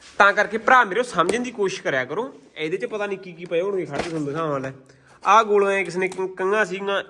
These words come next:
ਇਹ ਵੀ ਪਈਆਂ ਆਪਣੇ ਕੋਲੇ, ਬੈਡਨੀਸੋਲ, ਯੇ ਵੋ, ਹਨਾ, ਪਤਾ ਨਹੀਂ ਕੀ ਕੀ ਕੁਛ ਪਿਆ ਬਾਈ ਯਾਰ,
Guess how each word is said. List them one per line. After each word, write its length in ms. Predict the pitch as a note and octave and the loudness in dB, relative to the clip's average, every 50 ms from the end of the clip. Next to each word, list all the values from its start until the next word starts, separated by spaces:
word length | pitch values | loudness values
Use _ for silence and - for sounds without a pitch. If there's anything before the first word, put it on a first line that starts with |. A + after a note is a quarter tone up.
| - E3 | -8 -8
ਇਹ 140 | E3 E3 | -8 -6
ਵੀ 100 | F3+ G3 | -6 -6
ਪਈਆਂ 280 | G3 F3 F3 E3 E3 D#3+ | -6 -4 -4 -2 0 -2
ਆਪਣੇ 240 | D#3+ D#3 D#3+ D#3 D#3 | -2 -2 -2 -4 -4
ਕੋਲੇ, 360 | C#3+ D3 D3+ D3+ D3+ D3 C#3+ C#3+ - - - - - _ _ _ - - - | -2 -2 -2 -2 0 -2 -4 -6 -10 -18 -20 -20 -20 _ _ _ -20 -6 2
ਬੈਡਨੀਸੋਲ, 840 | D3 F3 F#3 F#3+ F#3 F#3 F3+ F#3 F#3 F3+ E3+ E3+ F3+ F3+ F3+ F3+ F3 | 6 8 8 8 8 6 4 4 4 4 4 4 4 6 6 6 4
ਯੇ 340 | E3+ E3 E3+ F3 F#3 F#3 F#3 | 4 4 4 6 6 6 4
ਵੋ, 420 | F3+ E3+ F3 F3 F3 F3 F3 E3+ | 4 2 0 0 0 0 0 0
ਹਨਾ, 280 | D#3 E3 F#3+ G#3+ A3+ A3 | 0 0 0 0 0 -2
ਪਤਾ 260 | G#3 G#3+ G#3+ G#3 G#3 | -4 -4 -4 -2 -2
ਨਹੀਂ 160 | G3+ G3 F#3+ | -2 -2 -4
ਕੀ 200 | - - F#3+ F#3+ | -6 -8 -10 -10
ਕੀ 100 | F3+ F#3 | -8 -6
ਕੁਛ 240 | F3 F#3 F3 D#3+ D3+ | -2 -2 -2 -2 -2
ਪਿਆ 200 | E3+ F3 F3+ F3 | -4 0 0 0
ਬਾਈ 180 | E3 E3+ E3+ E3+ | 0 0 0 0
ਯਾਰ, 320 | E3+ E3+ E3 E3 D#3+ D3+ | 0 0 -2 -2 -4 -6